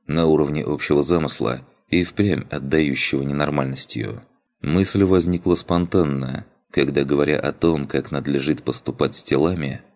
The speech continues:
вспомнил услышанное однажды описание устья реки, начало водного пути в центральные части Межгорья. К демам я не испытывал уважения, а к их телам тем более. Если от них можно получить хоть какую-то,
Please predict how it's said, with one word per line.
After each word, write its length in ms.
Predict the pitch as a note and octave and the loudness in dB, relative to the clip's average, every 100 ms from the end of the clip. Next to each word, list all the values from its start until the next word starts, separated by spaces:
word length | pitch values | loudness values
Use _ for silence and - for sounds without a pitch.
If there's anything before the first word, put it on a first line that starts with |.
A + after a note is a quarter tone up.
| _ | _
вспомнил 640 | - - - F#2+ F#2+ F2+ - | -8 -6 -2 0 0 0 0
услышанное 640 | E2+ - D#2+ - C#2+ C#2+ | 0 2 0 0 -2 -2
однажды 480 | C#2 E2+ F2+ D2 D2 | -4 -4 -4 0 0
описание 640 | C#2 C#2 - D2 C#2+ D2 | 0 -2 0 0 0 -2
устья 420 | - D2 - - | -2 -4 -4 -2
реки, 540 | C2+ C#2 - A1 B1 A#1+ _ _ | -2 -2 -4 -6 -6 -12 _ _
начало 520 | D#2+ G#2 - A2 D2 | 0 2 4 4 4
водного 400 | D2+ D#2+ C#2+ C#2 | 2 2 2 -2
пути 400 | B1+ D#2+ - D2+ | -2 -4 0 0
в 100 | C2 | 0
центральные 640 | - E2+ E2 D2+ C2 C2+ C2+ | -2 -2 0 0 0 -2 -4
части 420 | - D#2 - - | 0 0 0 -4
Межгорья. 800 | C#2 C#2+ D2 C#2+ - - - - _ _ _ _ _ _ _ _ | -4 -4 0 0 0 -4 -8 -16 _ _ _ _ _ _ _ _
К 140 | - C#2+ | -6 -2
демам 340 | D2 F2+ E2+ | 2 2 2
я 180 | D#2 D#2+ | 0 0
не 140 | D#2 D#2+ | 0 -2
испытывал 580 | - F#2+ D2 C#2 C#2 C#2 | 0 0 2 2 2 2
уважения, 720 | C#2+ C#2+ C#2+ C2 A1 - - _ _ _ | 0 2 0 -2 -4 -8 -10 _ _ _
а 140 | C#2 | -2
к 100 | C#2+ | 0
их 140 | C#2 | -2
телам 420 | - C2+ C#2 F2+ F#2+ | 0 0 2 0 0
тем 220 | E2+ D#2 | -2 2
более. 580 | C#2+ A#1+ A1+ B1+ - _ _ _ _ _ - | 2 2 -6 -10 -18 _ _ _ _ _ 0
Если 360 | D#2+ D2+ D#2+ | 2 4 2
от 120 | E2+ | 0
них 160 | G2+ E2 | 0 -2
можно 320 | F2 E2+ D2+ | -2 0 -2
получить 460 | C#2+ D2 C#2+ E2 - | 2 2 2 -2 -2
хоть 240 | - - | -2 -4
какую-то, 720 | - C2+ - G2 D2+ C2+ B1+ | -2 -4 0 0 0 0 -4